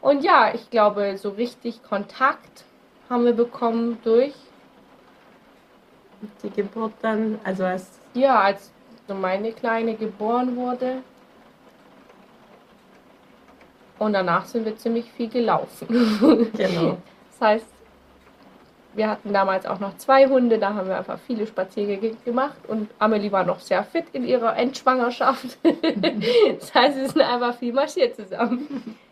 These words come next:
Speaker 2: Genau. Und haben da, äh, sehr viele Gespräche geführt, auch, äh, relativ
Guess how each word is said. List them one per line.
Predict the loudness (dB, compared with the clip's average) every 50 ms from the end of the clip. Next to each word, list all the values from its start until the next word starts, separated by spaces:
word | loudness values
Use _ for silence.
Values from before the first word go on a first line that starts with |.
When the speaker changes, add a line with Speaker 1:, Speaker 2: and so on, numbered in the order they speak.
| _ _ _ _ _ 2
Speaker 2:
Genau. | 4 4 4 2 0 -2 -4 -6 -10 -18 -20 -20 -20 _ -10
Und | -4 0 2
haben | 2 2 0 0 2
da, | 4 4 4 4 2 0
äh, | -2 -2 -2 0 0 0 0 0 0
sehr | 2 4 4 4 4
viele | 2 -2 -10 -8 -4 -2 0 2
Gespräche | 2 2 0 0 -4 -4 0 2 4 4 4 2 0 -4 -6
geführt, | -6 -6 -6 -6 -8 -8 -8 -8 -8 -8
auch, | -10 -10 -12 -14 -10
äh, | -8 -6 -6 -6 -6 -8 -8 -12 -16 -20 -20 -20 _ -20 -8 -6 -2
relativ | -2 0 -2 -2 -4 -10 -16 -20